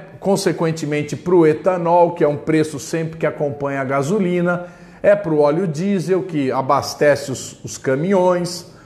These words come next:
né? É pro querosene da aviação,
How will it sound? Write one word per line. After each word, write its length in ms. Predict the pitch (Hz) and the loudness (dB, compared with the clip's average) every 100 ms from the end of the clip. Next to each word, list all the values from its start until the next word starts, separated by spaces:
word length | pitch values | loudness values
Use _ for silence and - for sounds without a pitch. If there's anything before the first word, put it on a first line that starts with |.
| - | -10
né? 220 | 139 160 - | -2 -2 2
É 100 | 233 | 0
pro 220 | 233 214 | 2 -2
querosene 720 | - 196 175 131 143 170 151 | 2 4 4 2 2 0 -2
da 160 | 135 131 | -2 -4
aviação, 800 | 117 165 202 - 180 175 175 | -2 -2 -2 -2 -2 -2 -2